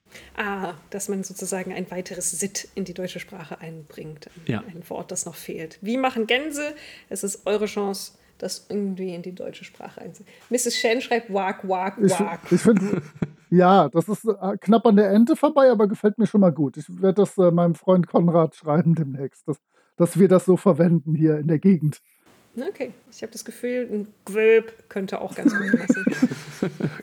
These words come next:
Speaker 3: Kannst du,
Speaker 1: G W Ö P.
Speaker 3: kann, ah, ich wollte gerade sagen, kannst du das bitte schreiben kurz?
Speaker 1: G W Ö P, <laughs> einfach um eine einmalige Buchstabenkombination einzubringen, die ansonsten nicht benutzt wird im Deutschen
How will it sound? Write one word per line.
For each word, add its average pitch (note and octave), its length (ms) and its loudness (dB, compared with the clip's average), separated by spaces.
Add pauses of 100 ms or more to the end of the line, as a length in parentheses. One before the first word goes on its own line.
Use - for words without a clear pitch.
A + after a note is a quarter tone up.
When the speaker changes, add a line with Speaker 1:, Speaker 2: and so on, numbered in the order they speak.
Speaker 3:
Kannst C#4 240 6
du, C#4+ 80 6
Speaker 1:
G - 20 0
W C4 220 2
Ö A3+ 280 4
P. G3 260 -4
Speaker 3:
kann, A3+ 160 4
ah, - 20 8
ich C4+ 100 2
wollte B3 160 4
gerade A#3+ 120 4
sagen, A3 120 4
kannst A3 200 0
du - 20 -2
das B3+ 80 0
bitte B3+ 260 0
schreiben G3+ 640 2
kurz? F3+ 200 0 (300)
Speaker 1:
G B3+ 460 -2
W C4 180 4 (120)
Ö B3 40 0
P, A3+ 400 -2 (120)
<laughs> B3 100 -6
einfach C4 400 4 (480)
um D4 200 0
eine C4 260 2
einmalige A#3+ 640 4
Buchstabenkombination G#3 1080 -2
einzubringen, G3+ 600 -6
die G#3+ 80 -4
ansonsten G3+ 480 -4
nicht D4 260 -4
benutzt A3+ 400 -4
wird - 240 -8
im G#3+ 80 -20
Deutschen - 400 -10